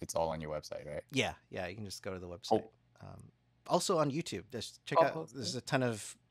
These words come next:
Speaker 2: free videos on YouTube you guys can check out. And I stream there once in a while. So come in, say hi, and hang out. <laughs>
Speaker 1: Cool.
Speaker 2: So
Speaker 1: All right, Kirk, thank you very
Speaker 2: All
Speaker 1: much.
Speaker 2: right.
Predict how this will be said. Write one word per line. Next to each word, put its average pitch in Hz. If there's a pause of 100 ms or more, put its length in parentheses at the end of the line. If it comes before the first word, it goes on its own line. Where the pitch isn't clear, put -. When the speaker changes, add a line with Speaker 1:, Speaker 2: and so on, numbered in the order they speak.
(120)
Speaker 2:
free 127
videos 110
on 101
YouTube 95
you 92
guys 90
can 92
check -
out. 87
And 104
I 101
stream 117
there 98
once 90
in 98
a 90
while. 85 (640)
So 92
come 101
in, 92
say -
hi, 87
and 87 (920)
hang 85
out. 87 (580)
<laughs> - (680)
Speaker 1:
Cool. 101
Speaker 2:
So -
Speaker 1:
All 90
right, 90
Kirk, 92
thank 95
you 104
very 87
Speaker 2:
All 87
Speaker 1:
much. -
Speaker 2:
right. 135